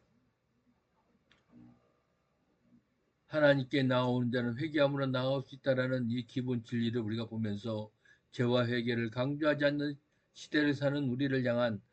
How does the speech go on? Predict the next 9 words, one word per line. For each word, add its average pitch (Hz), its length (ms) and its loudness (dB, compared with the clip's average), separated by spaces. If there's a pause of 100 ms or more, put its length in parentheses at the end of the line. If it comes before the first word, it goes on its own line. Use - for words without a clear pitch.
(180)
심각한 120 640 -4
경고입니다. 135 800 -4 (360)
얼마나 131 400 2
많은 131 300 0
사람이 127 440 -2
버젓이 151 460 -2
죄를 147 300 -2
짓고 151 220 -4
살면서도 123 760 -4